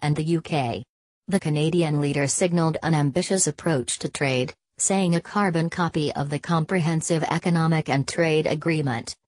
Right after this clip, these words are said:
ceta, with the bloc was appropriate in the short term, but he wanted to go further. He said, "There will be things in ceta that are no longer as necessary between Canada and the U K, and there'd be other areas where we would be interested in going further."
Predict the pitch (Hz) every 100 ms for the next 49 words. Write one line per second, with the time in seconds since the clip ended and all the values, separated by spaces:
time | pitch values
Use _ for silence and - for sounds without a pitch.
0 | - - 147 131 - - _ 170 165 160
1 | 151 156 170 - 156 151 - 170 160 147
2 | 131 - - 165 156 143 180 175 - 196
3 | 190 185 185 180 160 170 190 208 180 151
4 | 156 151 - 190 165 135 123 - _ -
5 | 185 - 226 160 160 _ - 190 185 190
6 | 190 190 - 185 147 139 - 156 143 190
7 | 180 165 147 165 165 175 180 165 151 143
8 | 143 - 151 170 165 160 - 151 143 143
9 | 147 143 165 151 143 190 180 151 147 -
10 | 147 143 139 156 - 165 151 147 147 160
11 | 147 147 - 185 196 - 143 139 135 135
12 | - 151 151 147 151 165 - 196 240 226
13 | 190 185 156 156 151 143 143 - 185 151
14 | -